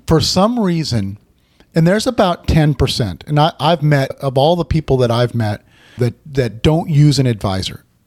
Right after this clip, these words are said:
there's about, only about ten percent of the population out there that really can put fear and greed in check. And it is, it is amazing to me the,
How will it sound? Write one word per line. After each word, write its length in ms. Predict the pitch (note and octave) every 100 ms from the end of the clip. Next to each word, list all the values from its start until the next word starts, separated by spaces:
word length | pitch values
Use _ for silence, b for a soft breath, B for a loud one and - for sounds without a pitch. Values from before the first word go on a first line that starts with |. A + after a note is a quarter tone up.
| _ -
there's 220 | D3+ D#3+
about, 380 | E3+ D#3+ C#3+ -
only 240 | E3+ F3 G#3
about 260 | D#3 -
ten 220 | - D#3+
percent 300 | D#3+ D3 D3
of 60 | B2+
the 60 | A#2+
population 640 | B2 A#2 A2+ A2+ A2+ -
out 220 | F#2+ G#2
there 260 | - G2+ F#2 _
that 140 | B2 G#2+
really 640 | C3+ D3 G3 F#3 C3+ B2 b b b b b b b -
can 180 | D#3+ C#3
put 460 | - D#3+ - - -
fear 280 | D#3+ D3+ C#3+
and 200 | B2+ A#2
greed 280 | A#2+ A#2+
in 120 | G#2 G2
check. 420 | - F2+ - - - _ _ _ _ _ _ -
And 160 | C#3+ A#2+
it 220 | B2+ D#3
is, 360 | D#3 C3 - - -
it 160 | D3+
is 220 | C3+ B2 - _ _ _ -
amazing 720 | D3 D3 E3+ B3+ C4 D3+ A2
to 80 |
me 320 | G#2 F#2+ D#2+ - b b b b b
the, 360 | C#3+ C#3 C3